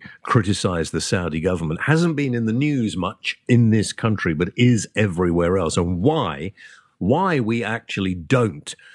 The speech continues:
control the Saudis. I mean, there, it's a small country. Uh, they could quite easily be, uh, be brought to heel. They are allowed to behave in the most appalling and disgusting way.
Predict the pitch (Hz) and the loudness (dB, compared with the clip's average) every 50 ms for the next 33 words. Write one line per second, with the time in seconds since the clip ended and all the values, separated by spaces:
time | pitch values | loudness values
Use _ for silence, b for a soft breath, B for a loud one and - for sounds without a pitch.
0 | B B B B B B B - - - - 120 107 92 - - - 131 120 110 | B B B B B B B -18 -8 0 2 2 2 2 2 2 2 2 0 0
1 | 98 87 87 85 - 123 107 95 87 85 87 - 110 107 113 117 113 123 120 120 | -2 -4 -4 -4 -2 -2 -2 -2 -2 -4 -2 -2 0 0 0 0 0 2 0 0
2 | 120 107 - 107 95 - 139 160 180 185 147 - 120 98 90 - - 101 98 104 | 0 -2 -2 -4 -4 -2 -2 -2 0 0 -2 -2 -4 -4 -4 -2 -2 0 0 0
3 | 107 B B B B B B B B - 82 85 90 90 87 90 90 90 90 90 | -2 B B B B B B B B -6 -4 -2 0 0 0 0 -2 -2 -2 -4
4 | 87 82 78 101 110 104 104 - - 104 87 - 143 156 156 156 - - 139 139 | -4 -4 -2 0 0 0 0 0 -2 -2 -2 0 -2 -2 -2 -2 -2 0 0 2
5 | 135 131 110 85 87 87 82 80 78 73 73 87 85 82 82 82 80 78 80 80 | 2 2 2 2 0 -2 -2 -2 -2 -2 -2 0 0 2 2 2 2 2 0 0
6 | 78 76 80 87 80 71 76 80 80 - 117 120 123 123 110 - - - - 104 | 0 0 -2 -4 -4 -4 -10 -14 -4 2 2 2 2 2 -2 -6 -10 -6 -6 -4
7 | 85 - 120 120 107 87 78 76 80 - B B B B B B - 110 113 110 | -2 0 2 2 2 2 0 -2 -4 -4 B B B B B B 0 0 0 2
8 | 110 113 113 117 127 151 160 160 160 160 - - - 113 123 117 107 107 85 78 | 0 0 0 0 0 0 0 0 -2 -2 -2 -2 -2 -2 -2 -2 -2 -4 -4 -4
9 | 82 82 - - 127 120 120 120 120 123 147 151 156 151 139 131 127 127 139 139 | -4 -6 -4 0 2 4 4 4 4 4 4 2 2 2 2 2 2 2 2 2
10 | 147 147 - - - - 113 101 - _ - - - - 170 170 160 165 170 175 | 0 0 -2 -4 -8 -8 -8 -8 -10 _ -18 -8 0 2 2 2 4 2 2 2
11 | 170 170 165 - - 117 120 110 101 113 110 - - - - - 143 135 - - | 0 -2 -2 -2 0 0 0 2 0 0 -2 -2 -6 -4 -4 -4 -4 -4 -6 -2
12 | - 131 123 120 113 104 90 80 78 78 76 | 0 0 2 2 2 2 2 2 0 -2 -4